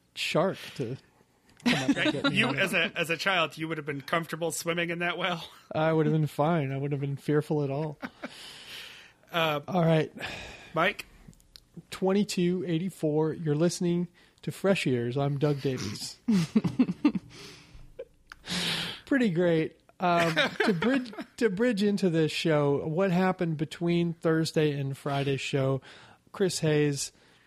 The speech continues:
Speaker 1: said on his show that his favorite podcast was, uh, T V T L, 'cause he speaks very
Speaker 2: <laughs>
Speaker 1: quickly, which he, uh, corrected on Twitter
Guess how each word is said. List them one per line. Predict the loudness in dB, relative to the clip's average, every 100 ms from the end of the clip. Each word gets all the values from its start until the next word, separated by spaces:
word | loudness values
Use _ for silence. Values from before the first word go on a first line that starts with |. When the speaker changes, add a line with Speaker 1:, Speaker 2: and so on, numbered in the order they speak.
| _ _ _ _
Speaker 1:
said | -4 0 2 2 0
on | 0 2
his | 2 2 2
show | 0 2 4 4 2 0
that | -2 0
his | 0 -2
favorite | 0 0 0 -2
podcast | -2 0 0 -2 -2 -6
was, | -6 -6 -14 _ -6
uh, | -4 -2 -6 -10 _ _ _
T | 0 2
V | 4 2
T | 2 2 4
L, | 4 2 -2 -4
'cause | 0
he | 2
speaks | 4 2 2
very | 2 0 2
Speaker 2:
<laughs> |
Speaker 1:
quickly, | 0 0 0 0 -4 -20 -14 -14 -12 -14 _ _ -20 -20 _ -10
which | -2 0 2
he, | 2 2 0
uh, | 0 0
corrected | 0 0 0 2 2
on | 2
Twitter | 2 0 2 2 -2